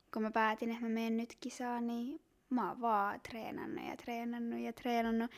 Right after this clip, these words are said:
Ja se oli tosi kauan mulla semmonen, että mä koin, et, et mun käden liikkeet ei oo sulavia. Mä halusin semmosen tosi, äm, vähän semmosen venäläisen tyyli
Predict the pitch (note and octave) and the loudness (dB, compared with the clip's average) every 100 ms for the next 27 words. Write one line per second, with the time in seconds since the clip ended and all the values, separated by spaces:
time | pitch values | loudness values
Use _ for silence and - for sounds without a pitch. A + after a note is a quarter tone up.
0 | - - A3 A#3 A#3 A3+ A3+ A3 G#3+ G#3 | -14 0 4 8 8 8 6 6 6 8
1 | G#3 G3+ G3+ F#3+ F#3 F#3+ F#3 G3 - F#3+ | 6 2 0 0 0 0 0 -2 -4 -4
2 | G3+ - - - - - G#3+ G3+ G#3+ G3+ | -4 -6 -20 -20 -20 -4 0 4 4 4
3 | G#3 G#3+ - - _ _ _ - - - | 2 -2 -6 -20 _ _ _ -20 -20 -20
4 | _ _ - G#3+ G#3 G#3 G3+ G3+ G3 F#3+ | _ _ 0 0 2 4 4 2 0 0
5 | G3 F#3+ F#3+ G3 - G#3+ G#3 G3+ G3+ G3+ | 2 2 2 -2 -2 -2 0 0 2 0
6 | - G3 F#3 F#3 G3 F#3+ F#3+ G3+ - - | 0 0 0 0 -2 -4 -4 -6 -8 -10
7 | - F3+ - - G#3+ A3 A3 - A3 G#3+ | -6 -4 -4 -8 -8 -8 -6 -4 -4 -6
8 | G#3 G#3 A#3 A#3 - _ _ _ _ _ | -6 -6 -8 -10 -12 _ _ _ _ _
9 | _ _ _ - A#3+ A3 G#3+ G#3 - G3+ | _ _ _ -18 -12 -8 -8 -8 -10 -4
10 | G#3 A3+ G#3+ F#3+ F3+ - - A#3+ A#3+ A#3 | 0 2 2 0 -2 -4 -6 -6 -4 -4
11 | A#3+ A#3 A#3 | -2 -2 -2